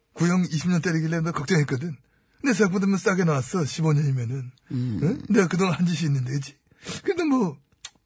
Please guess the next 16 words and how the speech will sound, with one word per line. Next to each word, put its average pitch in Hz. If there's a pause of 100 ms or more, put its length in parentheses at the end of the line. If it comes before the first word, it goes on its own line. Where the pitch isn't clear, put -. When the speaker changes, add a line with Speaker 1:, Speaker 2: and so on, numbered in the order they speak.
(120)
Speaker 1:
뭐, 214
십오 202
년 233
정도면 214
뭐, 160 (280)
이거는 175
뭐. 160 (280)
Speaker 2:
근데 175
그거는 220
다스 -
것만 165
십오 170
년. 139
Speaker 1:
다스 123
것만. 160
Speaker 2:
음. 117